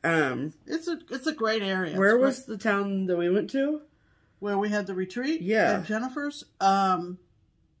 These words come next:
Speaker 2: gosh, I can't remember now.
Speaker 1: Sweetwater.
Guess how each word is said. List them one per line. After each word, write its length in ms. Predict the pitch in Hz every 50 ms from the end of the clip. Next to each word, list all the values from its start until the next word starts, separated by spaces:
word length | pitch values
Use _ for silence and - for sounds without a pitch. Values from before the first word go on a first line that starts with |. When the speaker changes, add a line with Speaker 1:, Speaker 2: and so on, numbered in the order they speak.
| _ _ _ _ - _ _
Speaker 2:
gosh, 360 | - - 151 180 196 180 - 147
I 60 | 147
can't 280 | - - 165 170 -
remember 440 | - 190 185 185 196 233 269 294 233
now. 340 | 156 - - 85 85 - - _ _ _ _ _ _ _ _ _ _ -
Speaker 1:
Sweetwater. 500 | - 180 147 - - - - - -